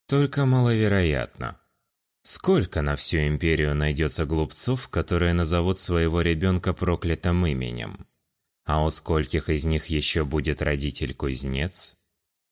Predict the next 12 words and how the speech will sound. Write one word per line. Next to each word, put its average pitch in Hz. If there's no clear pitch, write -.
Юный 156
аристократ 117
ничего 98
не 85
ответил, 65
потому 85
что -
побоялся 82
подвергать 69
сомнению 76
размышления 69
отца. -